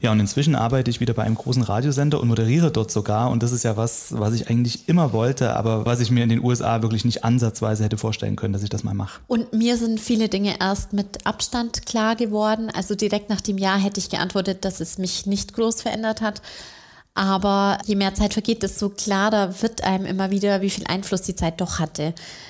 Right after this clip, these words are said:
Speaker 2: Ich durfte so viele verschiedene Menschen kennenlernen und deren Lebensentwürfe vor allem auch. Und das finde ich bis heute sehr inspirierend.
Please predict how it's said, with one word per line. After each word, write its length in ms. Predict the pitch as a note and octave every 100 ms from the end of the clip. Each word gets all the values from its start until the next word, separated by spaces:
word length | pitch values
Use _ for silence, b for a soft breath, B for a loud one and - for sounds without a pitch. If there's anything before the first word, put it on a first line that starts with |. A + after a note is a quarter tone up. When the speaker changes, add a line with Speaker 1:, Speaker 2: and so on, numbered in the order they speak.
| B
Speaker 2:
Ich 60 |
durfte 280 | - A3+ -
so 120 | G#3
viele 220 | A3 G#3+ A3
verschiedene 440 | G#3+ - A3 A3
Menschen 360 | G3 F#3+ - F#3+
kennenlernen 680 | G#3 F#3+ F#3+ F#3+ F#3+ F#3+ -
und 180 | F#3 - - -
deren 200 | F#3 F3+
Lebensentwürfe 880 | F#3+ G#3+ G3 - F#3 G#3 G3 G#3
vor 140 | G3+ -
allem 180 | F#3+
auch. 260 | F3+ F#3 F#3 B B B B
Und 200 | G3 F#3
das 160 | F#3+ -
finde 180 | F#3
ich 100 | F3+
bis 200 | F3+ -
heute 240 | D#3+ D#3+ F3+
sehr 160 | F3
inspirierend. 720 | E3 E3 - F3 F3 E3+ D#3+